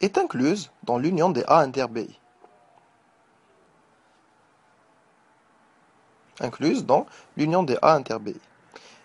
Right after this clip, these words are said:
Pour cela, nous prendrons un élément X appartenant à l'ensemble de départ. X appartient à A inter l'union des B I.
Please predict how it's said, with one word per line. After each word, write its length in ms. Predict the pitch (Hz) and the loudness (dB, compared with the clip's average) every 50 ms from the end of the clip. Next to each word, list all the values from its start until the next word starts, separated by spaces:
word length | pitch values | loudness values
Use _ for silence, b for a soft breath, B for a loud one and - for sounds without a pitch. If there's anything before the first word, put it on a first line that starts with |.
| b _ | b _
Pour 120 | - 120 - | -10 -8 -8
cela, 260 | - - 110 117 151 | -4 0 4 4 4
nous 100 | 185 190 | 4 2
prendrons 380 | - - - 143 117 104 120 | 2 2 0 2 2 2 0
un 100 | 123 117 | 0 0
élément 340 | 117 113 110 110 110 110 - - | 0 0 0 -2 -2 -6 -8 -8
X 240 | - - - - | -8 -8 -4 -4
appartenant 460 | 262 - - - - - 202 202 185 151 | -2 -2 -2 -2 2 4 6 8 8 6
à 40 | |
l'ensemble 360 | 135 131 123 120 - 113 107 104 | 6 4 0 -2 -4 -6 -6 -4
de 60 | 104 | -4
départ. 500 | 107 107 110 - - 311 339 330 - _ _ _ _ b b b b b b b _ | -4 -4 0 2 2 2 2 -2 -6 _ _ _ _ b b b b b b b _
X 220 | - 277 302 - | -4 -4 -2 2
appartient 360 | - - - 147 151 156 - 190 | 2 2 2 2 -2 -2 -4 -4
à 400 | 277 311 311 - _ - - - - | -4 -4 -6 -2 _ -2 -2 2 2
A 220 | - - 359 - - - | 2 2 2 0 -2 -4
inter 320 | 202 240 247 - 202 - - | -4 -2 0 -2 -2 -2 0
l'union 300 | 151 151 170 175 190 190 | -2 -2 -2 -2 -2 -2
des 120 | 160 127 117 | -2 -4 -6
B 100 | - - | -6 -8
I. 160 | 85 - - | -10 -10 -14